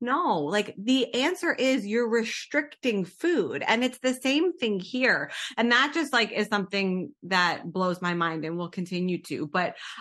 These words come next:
I just pulled up your post, P C O S or H A. And I, I think I've shared my story on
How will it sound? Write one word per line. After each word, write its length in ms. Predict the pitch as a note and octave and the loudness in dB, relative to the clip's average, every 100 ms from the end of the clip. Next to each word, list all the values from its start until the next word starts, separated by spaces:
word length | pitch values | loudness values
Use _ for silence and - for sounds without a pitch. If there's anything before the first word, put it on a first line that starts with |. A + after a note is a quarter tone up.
| - | 2
I 160 | A#3+ | 4
just 200 | D4 - | 4 0
pulled 160 | F4 D#4+ | 0 2
up 140 | D#4 | 2
your 180 | B3 A3+ | 2 2
post, 320 | A3+ G#3 G#3+ - | 2 2 0 -4
P 200 | - B3+ | 0 0
C 180 | B3+ C#4 | 2 2
O 160 | B3+ A3+ | 2 4
S 300 | G3 G#3+ - | 2 2 -2
or 180 | F#3+ F#3 | -2 2
H 260 | F#3 E3+ | 0 0
A. 380 | F3+ D#3 - - - | -2 -2 -4 -4 2
And 380 | G3+ F#3+ F#3 F3+ - | 4 4 4 0 2
I, 640 | G3+ G#3 G#3 A3+ B3 C#4+ D4 - - _ _ _ _ _ _ _ _ _ - | 4 4 4 4 2 0 -4 -18 -20 _ _ _ _ _ _ _ _ _ 2
I 120 | A#3 | 2
think 300 | A3+ B3 A#3+ - | 4 4 4 4
I've 200 | A3+ A3 | 2 4
shared 240 | B3 A#3+ | 4 4
my 200 | A#3+ A3+ | 4 2
story 440 | A3+ A3+ G#3 G3+ G3 | 2 0 2 4 2
on 460 | - F#3 F3+ F3 | 4 2 2 -2